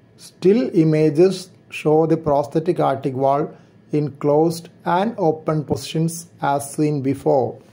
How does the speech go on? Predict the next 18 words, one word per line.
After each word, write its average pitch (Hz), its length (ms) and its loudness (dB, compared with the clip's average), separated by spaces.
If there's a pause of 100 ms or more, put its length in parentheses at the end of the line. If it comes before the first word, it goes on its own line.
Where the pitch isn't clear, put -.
(800)
Prosthetic 190 640 2
mitral 139 360 2
valve 147 300 2
with 151 320 -6
tilting 175 480 2
disc 160 400 0
in 160 240 0
open 175 440 0
position 147 520 -2 (320)
seen 160 320 4
on 165 180 2
echocardiography 143 1040 0
from 139 240 -4
a 139 80 0
modified 143 760 0
apical 151 600 -2
four-chamber 139 640 0
view. 127 320 0